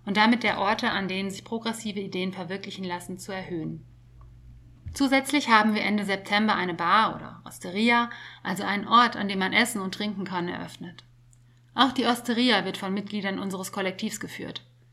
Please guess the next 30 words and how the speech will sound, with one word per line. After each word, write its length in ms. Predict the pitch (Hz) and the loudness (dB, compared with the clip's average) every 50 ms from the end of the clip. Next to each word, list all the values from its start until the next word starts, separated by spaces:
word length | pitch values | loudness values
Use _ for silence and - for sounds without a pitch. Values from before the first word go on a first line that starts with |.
| _ _ _ _ _ _ - - | _ _ _ _ _ _ -4 -4
Die 60 | 208 | 2
Bar 220 | 226 226 240 240 | 4 4 4 4
befindet 400 | 233 226 - 233 214 214 214 214 | 4 2 0 0 0 0 0 -4
sich 160 | - - 202 | -6 -10 -10
auf 80 | 185 - | -10 -8
dem 160 | - 202 196 | -6 -4 -4
Gelände 340 | 190 190 190 196 208 214 202 | -2 -2 0 0 0 2 0
eines 220 | 190 190 196 196 | 0 0 0 -2
Sportzentrums, 800 | - - - 202 180 208 - 208 190 180 - - 180 175 175 - - | -4 -2 0 -2 -2 -2 -4 -6 -6 -6 -6 -6 -8 -8 -8 -8 -8
in 100 | 196 190 | -6 -6
dem 120 | 202 202 | -4 -4
man 160 | 196 190 190 | -4 -4 -4
das 180 | 185 196 190 - | -6 -6 -8 -10
Training 380 | - - 220 226 226 202 190 - | -6 -2 0 0 0 0 -2 -4
unserer 400 | 180 185 - - 277 185 180 - | -8 -8 -6 -4 -4 -4 -4 -6
Fußball- 420 | - 233 226 - 202 185 185 180 | -10 -10 -4 0 2 2 2 2
und 100 | 180 175 | 0 -2
Rugbymannschaften 800 | 208 208 208 - 202 180 175 170 170 - 180 170 - - - 165 | -4 -6 -6 -6 -6 -4 -2 -2 -2 -2 -4 -6 -10 -10 -4 -4
stattfindet. 640 | - - 170 170 - - 185 - - 85 85 - - _ _ _ _ _ _ _ _ _ _ _ _ - - - - - - _ - | -4 -4 -4 -10 -12 -12 -10 -10 -8 -10 -10 -14 -18 _ _ _ _ _ _ _ _ _ _ _ _ -20 -20 -20 -20 -20 -18 _ -2
Die 60 | 208 | 6
Mannschaften 540 | 208 220 254 269 - 277 262 262 - 233 190 | 8 8 8 8 6 4 2 0 -2 -2 0
setzen 320 | 202 196 202 196 - 202 | 0 0 -2 -2 -6 -4
sich 160 | 185 196 196 | -4 -4 -6
zu 100 | - 185 | -4 -4
einem 140 | 175 185 190 | -2 -2 -2
großen 340 | 180 170 208 233 226 233 220 | -4 -2 -2 -2 0 -2 -2
Teil 240 | - 202 190 190 185 | 0 2 2 2 2
aus 140 | 185 185 - | -2 -6 -6
Kollektivmitgliedern 880 | - 196 190 190 196 - 220 220 - 175 170 - 185 175 170 165 170 | -6 -4 -4 -4 -6 -8 -8 -6 -6 -6 -6 -4 -6 -4 -4 -4 -6
zusammen. 500 | 165 - 170 165 170 165 165 165 175 170 | -6 -10 -10 -8 -6 -6 -4 -6 -6 -8